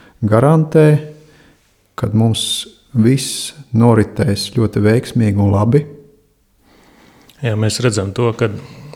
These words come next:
Speaker 2: kā Iebs izjuta un piedzīvoja šo Dievu klātbūtni. Viņš jau nebaudīja šos Dieva labumus pašs no sevis, kā no gaisa nokritušs.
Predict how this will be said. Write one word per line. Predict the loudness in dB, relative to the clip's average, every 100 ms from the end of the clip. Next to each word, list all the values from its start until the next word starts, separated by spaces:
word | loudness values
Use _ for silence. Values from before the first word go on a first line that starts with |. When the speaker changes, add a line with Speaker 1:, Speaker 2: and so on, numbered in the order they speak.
| -20 -4
Speaker 2:
kā | -2
Iebs | 0 0 -2 -4 -8 -6
izjuta | -6 -4 -6 -4 -6
un | -4 -6 -8 -8 -10 -2
piedzīvoja | 0 0 -2 -2 -2
šo | -4 -4
Dievu | 0 0 0
klātbūtni. | 0 0 0 -4 -6 -10 -12 -18 -20 -20 _
Viņš | -12 -10 -10
jau | -8 -8 -10 -16 -20 -20 -20 -20 -20 -2
nebaudīja | 0 2 2 2 0 0 -4 -8 -10 -10 -10
šos | -8 -6 -4 -6 -8 -10 -6
Dieva | 0 2 2 2
labumus | 2 0 -2 -6 -10 -10
pašs | -4 -2 -2 -6 -6 -10 -12 -10
no | -8
sevis, | -4 0 0 -2
kā | -6 -6
no | -4
gaisa | 0 -2 -2 -2
nokritušs. | -2 -2 -6 -6 -8 -10